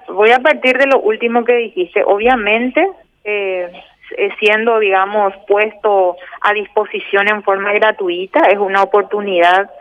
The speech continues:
que se pierde, ¿verdad? Ahora, ¿qué es lo que vas a trasladar y qué es lo que vas a refrigerar si no tenés vacunas, Quique? Esa es la otra pregunta que hay que hacerse, ¿verdad? Realmente no están llegando las cantidades que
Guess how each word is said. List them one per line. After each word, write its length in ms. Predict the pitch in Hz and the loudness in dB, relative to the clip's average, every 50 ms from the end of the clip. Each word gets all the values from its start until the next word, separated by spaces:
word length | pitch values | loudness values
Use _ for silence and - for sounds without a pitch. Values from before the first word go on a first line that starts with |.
| - - - _ _ _ | -20 -20 -20 _ _ _
que 80 | - 214 | -12 -6
se 100 | - 202 | -4 -4
pierde, 560 | 185 - 190 190 196 190 190 185 165 151 151 156 - _ _ _ - | -4 -4 -2 0 2 2 2 2 0 -4 -8 -12 -14 _ _ _ -12
¿verdad? 260 | 160 165 175 185 185 _ - - - - - | -10 -8 -8 -8 -10 _ -20 -20 -20 -12 -4
Ahora, 460 | - 185 185 180 180 175 160 143 - - - _ _ _ _ _ _ _ _ _ | -2 0 2 2 2 2 0 -2 -4 -8 -16 _ _ _ _ _ _ _ _ _
¿qué 220 | 285 302 277 - 269 | -4 -2 0 0 0
es 100 | 262 285 | 0 0
lo 120 | 285 294 | 0 0
que 140 | 277 277 233 | 0 0 0
vas 340 | 202 196 202 214 233 233 247 - | 0 0 0 0 0 -2 -4 -2
a 460 | 226 233 226 220 214 208 202 196 190 - | 0 2 2 2 2 0 0 -2 -2 0
trasladar 760 | - 240 240 240 240 247 233 196 180 175 180 190 202 220 214 - | 0 0 0 0 2 2 2 4 4 4 2 2 2 0 -2 -6
y 80 | 226 - | -10 -4
qué 180 | - - - | -2 0 0
es 100 | 202 202 | 0 2
lo 160 | 220 220 220 | 2 2 2
que 140 | 214 220 196 | 4 2 2
vas 220 | 185 185 185 185 - | 4 2 2 0 0
a 80 | 220 | 0
refrigerar 720 | 214 226 220 226 240 226 214 - 208 - 170 170 185 190 - | 0 0 -2 -2 -4 -6 -2 -2 -2 0 0 0 0 0 -2
si 60 | 226 | -2
no 140 | 214 220 214 | -2 -2 -2
tenés 280 | 208 190 180 190 196 | -2 -2 -2 -2 0
vacunas, 560 | 208 214 196 - - 196 233 330 330 254 208 - | 0 0 -2 -2 -2 -2 -2 0 -2 -2 -4 -6
Quique? 360 | - - - - - - - - _ _ _ _ _ _ _ _ _ _ _ _ _ _ _ | -10 -12 -12 -10 -12 -16 -16 -16 _ _ _ _ _ _ _ _ _ _ _ _ _ _ _
Esa 200 | - 214 - - | -12 -4 -2 -2
es 80 | 254 269 | 0 0
la 120 | 285 247 | 0 0
otra 220 | - 220 - 254 254 | 0 0 0 0 0
pregunta 560 | 254 247 208 185 185 208 262 311 294 240 208 | 0 0 0 0 0 0 -2 -2 0 -2 -2
que 100 | 190 170 | 0 0
hay 120 | - 180 180 | 0 0 0
que 80 | 214 | -2
hacerse, 540 | 202 190 - - 185 185 190 185 190 - 175 | -2 -2 -2 0 2 2 2 0 -2 -4 -2
¿verdad? 340 | 165 156 156 165 165 160 139 | -2 0 0 -2 -2 -2 -2
Realmente 680 | - 185 175 180 190 202 208 202 202 202 196 233 262 269 - - - - - _ - | -2 0 0 0 0 0 -2 -4 -4 0 0 0 0 0 -4 -10 -20 -20 -20 _ -16
no 80 | 196 190 | -16 -14
están 280 | - - 180 185 196 214 | -8 -4 -2 -2 -2 0
llegando 460 | 247 254 226 208 208 220 240 247 240 | 0 0 2 2 2 2 2 2 4
las 160 | 240 233 - | 4 2 2
cantidades 760 | - - 233 226 226 233 208 190 185 185 190 202 214 220 214 | 0 -2 -2 -2 -2 -2 0 2 2 2 2 2 0 0 -2
que 140 | - 220 214 | 0 -2 -2